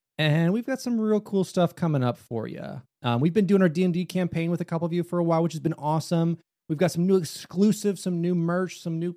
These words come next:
cool stuff rolling down the pipeline. So check it out. And we wanna thank those people today with Sky the Bear, Grant Dillon, Mister Choff, Nick Hyman,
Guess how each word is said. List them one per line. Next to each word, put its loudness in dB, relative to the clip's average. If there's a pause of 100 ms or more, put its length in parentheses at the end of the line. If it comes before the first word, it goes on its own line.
cool -4
stuff -4
rolling 2
down 2
the 0
pipeline. 0 (400)
So -8
check 4
it 2
out. 0
And -4
we 2
wanna 2
thank -4
those 0
people -10
today 0
with 0
Sky -2
the 0
Bear, 0 (340)
Grant -2
Dillon, -6 (160)
Mister -2
Choff, -4 (400)
Nick -4
Hyman, 0